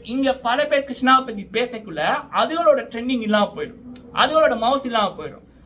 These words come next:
பல பேர் யாரு கிருஷ்ணான்னு தேடுவாங்க. அப்ப அந்த ஒரு விடயம், "இவன், இவனை பத்தி ஏன் எல்லாரும் பேசுறாங்க, இவன் ஒரு பெரிய ஆளா வந்துருவானா, நமக்கு போட்டியா வந்துருவானா, நமக்கு போட்டியா வந்துருவானா?"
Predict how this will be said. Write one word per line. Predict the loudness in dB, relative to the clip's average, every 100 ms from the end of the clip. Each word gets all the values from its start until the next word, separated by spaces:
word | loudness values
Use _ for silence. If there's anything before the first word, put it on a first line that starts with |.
| -4
பல | -2 0
பேர் | 0
யாரு | 2 2 0
கிருஷ்ணான்னு | -4 -6 -2 -2 0
தேடுவாங்க. | -2 -2 -4 -8 -18 -20 -10
அப்ப | -6 2 2 2 0
அந்த | -2 -2 -2 -2
ஒரு | -2 0
விடயம், | 0 2 0 -2 -14
"இவன், | -6 -4 -2
இவனை | -2 -2
பத்தி | -2 -4 -2
ஏன் | -2
எல்லாரும் | -2 -2 -2
பேசுறாங்க, | -6 -4 -4 -2 -6 -8 -16 -20 -6
இவன் | 0 0
ஒரு | -2
பெரிய | -4 -2
ஆளா | -2 -2
வந்துருவானா, | -4 -4 -4 -2 -6 -10 -20 -8
நமக்கு | -2 -2 -4
போட்டியா | -6 -4 -2 0 -2
வந்துருவானா, | -2 -8 -6 -6 -8 -16 -20 -20 -14 -6 2
நமக்கு | 4 2 -2 -6
போட்டியா | 0 2 4 2
வந்துருவானா?" | 2 -2 -2 -2 -2